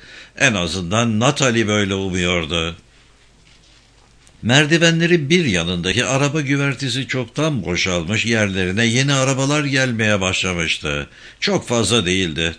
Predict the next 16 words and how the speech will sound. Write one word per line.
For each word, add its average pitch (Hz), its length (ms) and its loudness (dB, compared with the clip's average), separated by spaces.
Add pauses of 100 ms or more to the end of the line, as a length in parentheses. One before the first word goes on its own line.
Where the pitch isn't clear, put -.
toplamda 104 640 0
on 107 240 0
kadar. 85 520 -4 (400)
Oldukça 110 640 0
paslı 90 420 -2
mavi 139 420 0
bir 143 140 -2
kamyonet 135 560 -2
yanından 127 540 0
geçti. 104 560 0 (240)
Penceresindeki 98 960 0
küçük 139 420 -4
bir 147 240 0
Noel 143 360 2
ışığı 92 440 0
seti 107 540 0